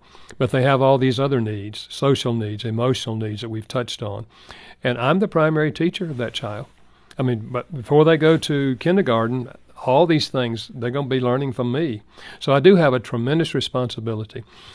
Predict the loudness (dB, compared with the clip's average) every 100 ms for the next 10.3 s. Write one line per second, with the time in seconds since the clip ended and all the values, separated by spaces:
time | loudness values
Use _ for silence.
0 | -20 -8 0 2 4 6 6 4 2 -4
1 | -8 -6 -4 -4 -2 0 0 0 0 0
2 | 0 0 0 0 -2 -4 -4 -4 -2 -2
3 | 4 4 6 2 -2 -6 -6 -8 -8 -8
4 | -6 -4 -2 -2 -4 -8 _ _ -6 -2
5 | -2 -2 -4 -2 -4 -2 0 0 -2 -4
6 | -4 -2 -2 -4 -4 -2 0 0 0 0
7 | 0 -4 -2 0 0 -2 0 2 2 0
8 | 2 2 2 0 2 2 2 -2 -4 -4
9 | -2 0 0 0 2 2 4 4 4 4
10 | 2 -2